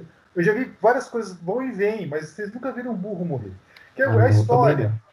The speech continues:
Speaker 2: não.
Speaker 1: É, a história passa, os eventos passam, as pessoas vêm, as pessoas vão, mas a história fica, testemunhando tudo.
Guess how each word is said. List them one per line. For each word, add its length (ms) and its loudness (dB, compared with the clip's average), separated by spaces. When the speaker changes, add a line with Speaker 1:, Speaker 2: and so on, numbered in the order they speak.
Speaker 2:
não. 80 2
Speaker 1:
É, 240 2
a 60 -2
história 440 -2
passa, 500 0
os 400 -6
eventos 440 -2
passam, 440 -2
as 100 -18
pessoas 480 -4
vêm, 160 -2
as 140 -6
pessoas 440 -6
vão, 300 -6
mas 180 -4
a 40 -6
história 300 -6
fica, 460 -12
testemunhando 640 -2
tudo. 260 -12